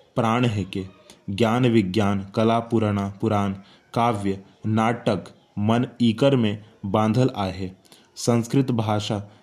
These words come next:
साहित्य खाली भारतीय भाषा साहित्य के अनुप्राणित नी कई रहे पहे। गोटा दुनिया कर भाषा,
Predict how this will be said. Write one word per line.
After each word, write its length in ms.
साहित्य 680
खाली 300
भारतीय 600
भाषा 420
साहित्य 500
के 220
अनुप्राणित 1400
नी 200
कई 260
रहे 260
पहे। 260
गोटा 420
दुनिया 400
कर 360
भाषा, 640